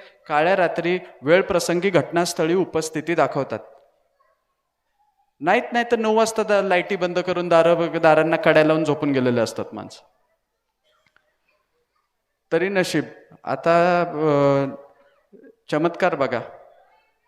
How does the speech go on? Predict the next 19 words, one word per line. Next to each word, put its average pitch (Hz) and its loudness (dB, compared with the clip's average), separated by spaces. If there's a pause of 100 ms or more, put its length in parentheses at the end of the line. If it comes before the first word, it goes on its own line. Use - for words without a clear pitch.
(460)
नऊ 156 -8
वर्षांनी, 165 -2
आठ 139 2
वर्षांनी 156 -2
मला 139 0
वाटतं 131 -8
निवडणूक 120 -10
लागली 101 -14
आहे. 95 -14 (920)
आमच्यातले 190 -4
सुद्धा 131 -4 (400)
अनेक 175 -4
जण 190 -6
दंद 180 0
ठोपतट 180 -6
मिशा 165 -2
पिळत 160 -2
बसलेले 135 -6
की - -20